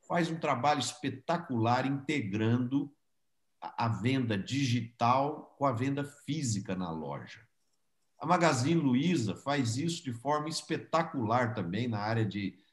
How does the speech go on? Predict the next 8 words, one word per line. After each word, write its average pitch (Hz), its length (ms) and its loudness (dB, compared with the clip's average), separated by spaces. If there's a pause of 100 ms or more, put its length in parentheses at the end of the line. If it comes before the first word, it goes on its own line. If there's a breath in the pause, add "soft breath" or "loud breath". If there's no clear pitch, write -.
(140)
eletrodomésticos, 98 1400 0
et 95 140 -6
cetera, 98 420 -6
et - 80 -12
cetera. - 280 -14 (800)
Eu, 143 380 -2
eu 147 160 0
acredito 98 840 -6